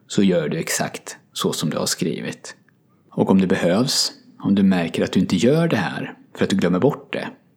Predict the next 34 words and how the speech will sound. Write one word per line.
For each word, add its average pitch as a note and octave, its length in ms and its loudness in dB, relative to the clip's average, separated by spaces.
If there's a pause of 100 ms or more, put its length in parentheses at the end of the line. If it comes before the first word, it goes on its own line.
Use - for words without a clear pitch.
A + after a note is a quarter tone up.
(580)
skriv A2+ 340 2
då C3 80 6
upp - 420 -2 (240)
vad D3+ 120 2
du - 20 0
ska - 180 0
göra A#2+ 520 2 (280)
på G#2 120 2
en F#2+ 100 4
lapp - 460 -4 (160)
som - 200 2
du G#2+ 80 4
har - 120 2
med E2+ 380 2
dig - 300 -4 (100)
och - 400 -8
påminn C3 500 4
dig F#3 140 2
själv - 380 -4 (240)
genom G#2+ 220 2
att F2+ 100 -4
läsa G#2+ 380 2
den E3 80 0
här - 80 0
lappen. - 560 -6 (280)
Kanske A2+ 200 0
morgon G#2+ 360 4
och E2+ 80 -4
kväll A#2+ 360 0
eller G2+ 160 0
flera G2 400 0
gånger D3+ 300 0
om F#2 100 0
dagen. - 400 -2